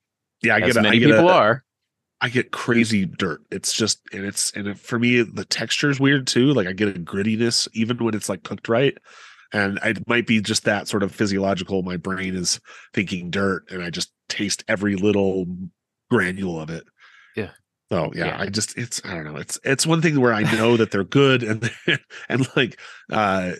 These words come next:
Speaker 1: I know that beet sugar is a
Speaker 2: They're,
Speaker 1: big thing
Speaker 2: they're
Speaker 1: that
Speaker 2: pretty.
Speaker 1: people
Speaker 2: Yeah.
Speaker 1: use, and
Speaker 2: Yeah.
Speaker 1: they're pretty, and, and I, and I've
Speaker 2: Yeah.
Speaker 1: had, you know, some golden beets are, are better. It's 'cause they're a little bit less on
Speaker 2: I
Speaker 1: that
Speaker 2: think they have
Speaker 1: earthy
Speaker 2: less.
Speaker 1: side.
Speaker 2: Yeah. Yeah.
Speaker 1: Uh,
Speaker 2: Totally.
Speaker 1: but the, the standard red,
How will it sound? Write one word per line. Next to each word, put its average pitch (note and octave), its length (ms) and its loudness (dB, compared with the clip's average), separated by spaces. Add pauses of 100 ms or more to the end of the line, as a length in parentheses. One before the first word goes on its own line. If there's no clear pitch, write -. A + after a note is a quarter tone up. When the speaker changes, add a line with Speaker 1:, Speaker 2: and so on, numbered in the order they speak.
(200)
Speaker 1:
I B2 100 -2
know A#2 200 2
that A2+ 240 2
beet B2+ 160 2
sugar C3+ 300 2
is C3+ 100 2
a B2+ 40 4
Speaker 2:
They're, C3 80 6
Speaker 1:
big B2 100 -2
thing B2 160 0
Speaker 2:
they're C3+ 100 4
Speaker 1:
that - 60 -12
Speaker 2:
pretty. F3+ 320 4
Speaker 1:
people B2 220 4
Speaker 2:
Yeah. D#3+ 240 8
Speaker 1:
use, A2+ 140 0
and E2+ 240 -10 (300)
Speaker 2:
Yeah. C#3 200 2
Speaker 1:
they're B2+ 80 2
pretty, E3 360 4
and, A#2 200 0
and D3+ 140 2
I, D#3 80 2
and D#3+ 200 6
I've E3+ 100 8
Speaker 2:
Yeah. - 40 4
Speaker 1:
had, - 220 0
you F#3 80 4
know, D3+ 100 4
some D#3+ 280 0
golden D3 340 4
beets E3 280 2
are, C#3 160 2
are B2 160 2
better. A#2 420 4
It's C3+ 100 -2
'cause G2+ 160 -6
they're G#2+ 100 0
a G2+ 60 2
little G#2+ 400 0
bit A#2 200 4
less G#2 380 0
on - 120 -8
Speaker 2:
I - 40 -4
Speaker 1:
that D#3+ 60 -4
Speaker 2:
think F#3 120 0
they G3 120 0
have F3+ 140 4
Speaker 1:
earthy D#3+ 80 4
Speaker 2:
less. E3 260 6
Speaker 1:
side. A#2+ 80 4
Speaker 2:
Yeah. C#3 440 4 (160)
Yeah. D#3 280 2
Speaker 1:
Uh, G2+ 380 2
Speaker 2:
Totally. C3 340 0
Speaker 1:
but A#2 160 6
the, A#2+ 60 -8
the C3 100 2
standard B2+ 580 2
red, A#2+ 400 2